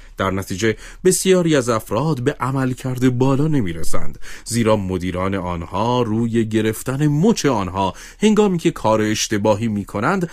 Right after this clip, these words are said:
هر کاری که از نتیجهٔ مطلوب نهایی فاصله داشته باشد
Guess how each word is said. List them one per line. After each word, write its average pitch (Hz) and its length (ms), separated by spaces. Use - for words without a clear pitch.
هر 226 340
کاری 175 500
که 147 160
از 123 180
نتیجهٔ 127 560
مطلوب 143 600
نهایی 98 380
فاصله 95 420
داشته 98 320
باشد 107 500